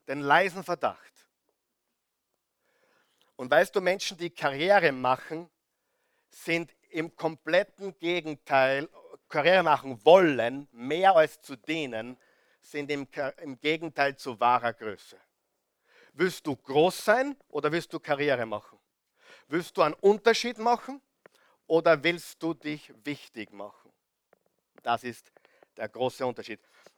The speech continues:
Und jetzt sage ich dir, was wir geben. Drei Sachen geben wir. Drei Sachen. Und ich habe hart gearbeitet, dass alle drei mit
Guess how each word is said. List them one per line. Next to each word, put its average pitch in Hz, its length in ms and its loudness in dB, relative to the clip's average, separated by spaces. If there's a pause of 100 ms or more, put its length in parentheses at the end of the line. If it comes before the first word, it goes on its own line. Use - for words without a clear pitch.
Und 131 100 -6
jetzt 175 160 -2
sage 175 240 6
ich 170 80 -8
dir, 156 160 0
was 139 220 -2
wir 143 100 -4
geben. 123 460 -6
Drei 135 200 0
Sachen 117 440 -4
geben 98 340 -12
wir. 90 160 -20 (300)
Drei 139 180 2
Sachen. 101 400 -10 (340)
Und 127 80 -18
ich 127 180 -14
habe - 260 -4
hart 165 340 0
gearbeitet, 131 800 0 (260)
dass 117 160 -12
alle 156 320 4
drei 135 260 -2
mit 127 220 -10